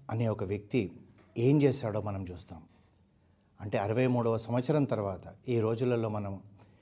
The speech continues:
ఇరు-, ఇరవయో, ఇరవయో సంవత్సరం ఉన్న వాళ్ళు, ఇరవై ఒకటో సంవత్సరం ఉన్న వాళ్ళు, ఇరవై ఐదు సంవత్సరాలు ఉన్న వాళ్ళు జీవితాన్ని ఎదగాలన్న ఆశ లేకుండా నిరాశతోటి మాకేదో జరుగుతలేదు, మాకేదో జరుగుతలేదు,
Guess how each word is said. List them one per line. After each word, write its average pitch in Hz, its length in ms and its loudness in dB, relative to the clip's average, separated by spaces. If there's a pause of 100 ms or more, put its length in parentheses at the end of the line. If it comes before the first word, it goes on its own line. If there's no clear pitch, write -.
(540)
ఇరు-, 120 220 4
ఇరవయో, 123 680 6
ఇరవయో 123 560 2
సంవత్సరం 123 460 -2
ఉన్న 117 180 -2
వాళ్ళు, 107 260 -4
ఇరవై 113 300 -2
ఒకటో 117 240 -2
సంవత్సరం 107 460 -6
ఉన్న 98 160 -6
వాళ్ళు, 98 220 -8
ఇరవై 110 200 -2
ఐదు 135 80 0
సంవత్సరాలు 107 480 -6
ఉన్న 101 160 -8
వాళ్ళు 98 300 -8 (880)
జీవితాన్ని 120 840 4 (1400)
ఎదగాలన్న 160 560 8
ఆశ 131 260 4
లేకుండా 117 500 0
నిరాశతోటి 110 880 -2
మాకేదో 117 600 -2
జరుగుతలేదు, 110 640 -2
మాకేదో 113 520 -4
జరుగుతలేదు, 104 720 -4